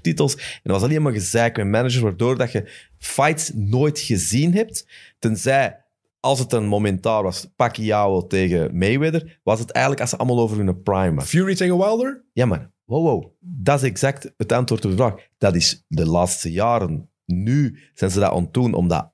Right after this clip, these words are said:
Speaker 1: A, ze door hadden, ze hadden die U F C de adem in hun
Speaker 2: Mhm.
Speaker 1: nek. Dan zijn ze dat meer beginnen doen. Ze wisten van, boksen was echt veel, eh, aan populariteit aan het in, eh, boeten daardoor. En dan kwamen ze ook eens in een heat van die YouTubes,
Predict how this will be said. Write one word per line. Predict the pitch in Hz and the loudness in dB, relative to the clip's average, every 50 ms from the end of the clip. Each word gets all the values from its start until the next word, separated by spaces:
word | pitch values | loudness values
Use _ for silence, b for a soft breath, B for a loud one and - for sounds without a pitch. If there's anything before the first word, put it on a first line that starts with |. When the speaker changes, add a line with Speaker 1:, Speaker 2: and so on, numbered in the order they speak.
| _ - | _ -2
Speaker 1:
A, | 123 117 101 98 | 0 0 0 0
ze | - 98 82 | -2 -2 -2
door | 78 95 95 95 90 | 0 2 2 2 2
hadden, | 87 78 71 | 0 -2 -2
ze | 73 | 0
hadden | 98 90 87 85 | 0 0 2 2
die | 87 87 82 87 90 87 | 2 2 2 4 2 2
U | 80 | 2
F | 78 - - | 0 0 0
C | |
de | - 110 123 147 156 156 143 139 | 0 2 2 2 2 0 0 0
adem | - 123 135 143 147 147 | 0 2 2 2 2 2
in | 147 | 2
hun | 143 143 | 2 2
Speaker 2:
Mhm. | 139 110 107 | 2 2 2
Speaker 1:
nek. | 113 143 147 - - - - _ _ | 2 0 -2 -6 -14 -20 -20 _ _
Dan | - 110 127 139 | 0 0 2 2
zijn | 151 156 | 2 0
ze | 151 | 0
dat | 143 147 143 | 0 0 0
meer | 143 139 147 156 156 | 0 2 2 2 2
beginnen | 143 143 143 151 151 151 143 | 2 2 2 2 2 2 2
doen. | 143 156 175 208 202 b b b b b b | 0 0 0 -2 -4 b b b b b b
Ze | - - | -4 0
wisten | 87 110 117 - - 107 | 2 2 2 2 0 2
van, | 101 104 90 85 | 2 2 2 4
boksen | 80 110 113 - - 98 | 2 2 0 2 0 0
was | 92 92 - - _ | 0 0 -2 -6 _
echt | - 131 120 - - - _ _ _ _ _ | -2 0 0 -2 -8 -10 _ _ _ _ _
veel, | - 82 80 87 98 123 127 135 131 117 - - | -8 -6 -6 -2 0 2 2 2 2 0 -4 -4
eh, | - 50 - 50 - | -6 -4 -2 0 0
aan | 101 92 | 0 0
populariteit | - 107 - 101 101 95 95 95 92 - 101 98 92 95 - | 0 0 0 0 2 2 2 0 0 0 0 0 0 -2 -2
aan | 95 92 | -2 -2
het | 85 - - - _ | -2 -2 -6 -14 _
in, | - 123 123 123 113 104 92 - _ _ _ _ _ _ _ _ _ _ _ | -2 0 0 2 0 0 -4 -8 _ _ _ _ _ _ _ _ _ _ _
eh, | 98 95 92 90 85 87 | -2 0 0 0 0 0
boeten | 95 113 120 113 - 90 76 | 0 0 0 0 -2 -6 -2
daardoor. | - 95 92 92 85 80 78 90 107 143 151 B B B B B B B | 0 0 0 0 0 -2 -2 0 0 0 -2 B B B B B B B
En | - 117 117 110 92 | -2 -2 0 0 -2
dan | 82 - 156 190 214 202 | 0 0 0 0 0 -2
kwamen | 185 - 156 147 139 | -2 -2 0 0 0
ze | 127 | 0
ook | 135 156 | 0 0
eens | 117 117 | 0 0
in | 120 107 | 0 0
een | 101 90 | 0 0
heat | 82 98 117 139 143 - | 2 2 2 2 0 -2
van | - - 110 104 | -2 -2 0 0
die | 98 95 92 90 | 2 2 2 2
YouTubes, | 87 95 120 135 - - - 180 196 220 - - - - - | 2 2 2 0 -2 -2 -2 -2 -2 -2 -6 -6 -8 -8 -8